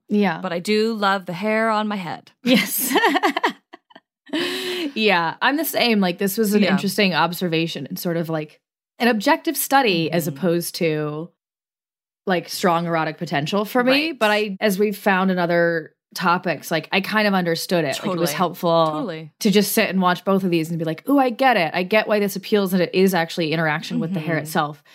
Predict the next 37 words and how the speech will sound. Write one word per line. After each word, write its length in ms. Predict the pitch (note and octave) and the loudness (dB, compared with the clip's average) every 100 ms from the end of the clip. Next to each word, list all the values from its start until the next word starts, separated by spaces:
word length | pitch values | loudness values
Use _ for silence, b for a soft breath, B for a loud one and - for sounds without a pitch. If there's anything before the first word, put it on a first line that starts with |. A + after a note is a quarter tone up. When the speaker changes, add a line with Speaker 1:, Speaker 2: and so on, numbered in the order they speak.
| B B | B B
Speaker 1:
and 180 | F3+ F#3+ | 2 4
not 220 | F3+ E3 | 4 2
just 180 | F3+ - | -4 -4
the 100 | F3 | -2
existence 600 | D#3 D3 F3 - D3+ C#3+ | -2 -2 -2 -4 -6 -4
of 100 | D3 | -4
the 80 | D#3 | -2
hair 200 | D#3 C#3 | 0 0
Speaker 2:
Yeah. 100 | C#3 | -2
Speaker 1:
in 60 | |
the 80 | - | -4
frame, 380 | - C#3+ C#3 E2+ | -4 -4 -4 -6
like, 200 | D3 C#3+ | -8 -8
potentially." 420 | - - D3 C#3+ | -10 -6 -6 -4
Speaker 2:
Well, 40 | C#4 | -4
there's 120 | F4 | -2
also 160 | G4+ | 0
something 340 | A#4+ B4 G#4+ A#3+ | 0 0 0 2
rebellious 760 | C#4+ E3+ G3+ A#3 G#3+ F3 - | 0 0 -2 0 -2 -2 -4
about 280 | F#3 C#3 A#2 | -2 -2 -2
it, 180 | D2 - | -6 -14
too, 400 | - E3+ B2+ G#2 | -6 -4 -2 -4
that 100 | G#2+ | -4
I 80 | F2+ | -6
find. 280 | E3+ - - | -4 -2 0
Speaker 1:
Yeah, 260 | A#4 B3 E3+ | 0 0 0
and, 140 | A3 | -2
like, 240 | G#3 F3+ G#3+ | -2 -2 0
natural, 480 | C4 D4+ - D4+ C#4+ C4+ | 0 0 0 2 2 2
and, 160 | A#3+ G3+ | 2 2
like, 180 | F3+ | 0
Speaker 2:
Yeah. 60 | G2+ | 0
Speaker 1:
I 100 | F#3+ | -2
certainly 440 | G3+ - B3 B3 A#3+ | 0 2 2 2 2
understand 460 | A3 - G3+ G3 | 2 0 2 2
someone 260 | F#3+ G3 F#3+ | 2 2 2
being 260 | F#3 F3 | 2 -2